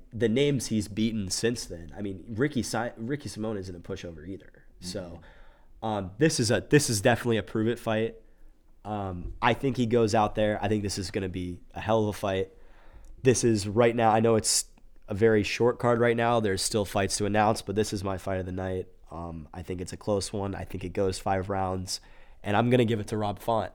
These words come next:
Speaker 1: in a close one.
Speaker 2: Five
Speaker 1: Um,
Speaker 2: rounds.
Speaker 1: yeah, it's main event.
Speaker 2: Yeah.
Speaker 1: So.
Speaker 2: Why? I'm just surprised you, you have it going all
Speaker 1: Oh,
Speaker 2: the
Speaker 1: yeah,
Speaker 2: way.
Speaker 1: yeah, yeah. Uh, I,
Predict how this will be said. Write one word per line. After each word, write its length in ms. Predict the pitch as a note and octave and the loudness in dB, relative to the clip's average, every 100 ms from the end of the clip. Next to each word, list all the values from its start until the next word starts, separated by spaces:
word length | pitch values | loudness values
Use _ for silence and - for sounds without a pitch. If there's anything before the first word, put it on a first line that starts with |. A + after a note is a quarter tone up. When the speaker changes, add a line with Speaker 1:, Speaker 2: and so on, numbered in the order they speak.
| - | -8
Speaker 1:
in 80 | |
a 60 | F#2 | -8
close 320 | - A2 - | -2 -2 0
one. 240 | E2 D#2+ - - - - - - - | -4 -4 -6 -6 -8 -8 -10 -12 -12
Speaker 2:
Five 220 | - F#2 | -8 -8
Speaker 1:
Um, 40 | F#2+ | -6
Speaker 2:
rounds. 540 | F#2+ G2+ F#2 - - - - - | -6 -8 -12 -18 -20 -20 -20 -4
Speaker 1:
yeah, 140 | C#3 | -2
it's 140 | G#2+ - | -2 -4
main 100 | G#2 | -4
event. 240 | G#2 A#2 - | -4 -6 -10
Speaker 2:
Yeah. 220 | F#2 D2 D#2 - | -14 -14 -14 -14
Speaker 1:
So. 380 | - F#2+ F2 F2 - - | -12 -10 -10 -12 -14 -6
Speaker 2:
Why? 320 | G#2+ G2 G2 | -2 0 -2
I'm 220 | F2+ F#2+ | -4 -6
just 320 | G#2 - - | -8 -10 -10
surprised 400 | - - G#2+ F#2+ | -10 -6 -6 -6
you, 300 | F#2+ E2+ E2 E2+ | -10 -10 -12 -12
you 100 | F2+ | -10
have 200 | F#2 E2 | -10 -10
it 100 | D#2 | -6
going 380 | E2+ E2 D2 - - - - | -4 -2 -2 -2 -4 -6 -8
all 180 | - E3 | 4 8
Speaker 1:
Oh, 40 | D#3 | 8
Speaker 2:
the 40 | |
Speaker 1:
yeah, 120 | B2+ C#3 | 8 6
Speaker 2:
way. 220 | C3 B2 | 6 4
Speaker 1:
yeah, 180 | A#2+ G2+ | 4 2
yeah. 80 | B2 | 2
Uh, 180 | A#2 A2 | 2 2
I, 180 | B2 A#2+ | 2 2